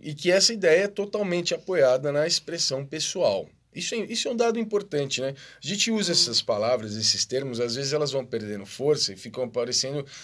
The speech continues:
tipo, só umas palavras bonitas que a gente joga no meio da conversa, assim, pra preencher espaço e apar-, e parecer mais inteligente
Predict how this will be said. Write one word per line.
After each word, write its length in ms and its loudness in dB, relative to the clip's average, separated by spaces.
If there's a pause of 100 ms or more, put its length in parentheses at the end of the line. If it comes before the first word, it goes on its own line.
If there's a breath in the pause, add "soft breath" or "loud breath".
(160 loud breath)
tipo, 200 -10
só 120 2
umas 160 4
palavras 440 4
bonitas 480 -2
que 100 -6
a 40 -4
gente 280 -4
joga 240 2
no 80 -4
meio 180 -4
da 120 -4
conversa, 560 -4
assim, 180 -4
pra 160 -2
preencher 380 -4
espaço 520 -2
e 40 2
apar-, 320 0
e 160 -6
parecer 440 2
mais 220 -4
inteligente 720 -8